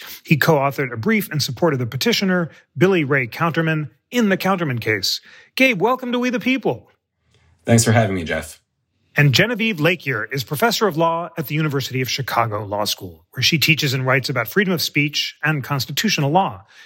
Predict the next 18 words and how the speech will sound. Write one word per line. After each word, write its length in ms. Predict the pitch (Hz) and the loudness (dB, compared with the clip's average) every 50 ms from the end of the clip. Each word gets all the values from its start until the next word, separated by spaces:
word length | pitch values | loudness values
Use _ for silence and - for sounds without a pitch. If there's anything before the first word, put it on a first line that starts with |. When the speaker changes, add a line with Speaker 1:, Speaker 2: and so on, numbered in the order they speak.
| - _ | -20 _
Speaker 1:
She 240 | - - - 269 254 | -4 0 2 2 0
co-authored 460 | - - 160 135 110 117 - - 147 | 2 2 2 2 2 0 0 -2 -2
a 40 | 143 | -2
brief 360 | 123 107 151 165 175 160 - - | -2 -2 -2 -2 -2 -2 -4 -4
on 80 | 147 | -2
the 100 | 143 151 | 0 0
other 140 | 208 240 226 | 2 2 0
side 240 | 151 - 123 107 104 | 0 0 -2 -4 -4
of 60 | 98 | -6
the 80 | 98 104 | -8 -10
case 380 | - - 143 139 139 - - - _ _ _ | -4 -2 0 0 0 -2 -6 -8 _ _ _
supporting 420 | - - 147 - 175 190 180 170 | -6 -4 -2 2 4 4 4 4
the 80 | 170 156 | 2 0
respondent, 640 | 139 139 - - - 233 233 185 123 110 120 147 - - _ _ _ | 0 0 -2 0 0 0 0 0 0 -4 -6 -8 -8 -12 _ _ _
the 80 | - 156 | -2 -2
state 260 | - - - 165 147 | 0 2 2 4 2
of 100 | 143 123 | 2 -2
Colorado. 680 | - - 139 139 127 113 113 117 110 101 90 90 - | 0 0 0 0 2 2 2 0 0 -2 -6 -14 -18